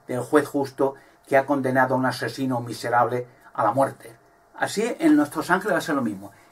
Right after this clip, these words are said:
Y la, una, la humanidad será liberada para siempre, para siempre. No habrá nunca más en la eternidad, no más ángeles rebeldes, no más personas rebeldes, no más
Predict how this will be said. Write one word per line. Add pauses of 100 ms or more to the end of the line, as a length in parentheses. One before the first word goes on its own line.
(100)
Y
la,
una,
la
humanidad
será
liberada
para
siempre, (420)
para
siempre.
No
habrá
nunca
más
en
la
eternidad, (920)
no
más (220)
ángeles
rebeldes, (200)
no
más
personas
rebeldes, (160)
no
más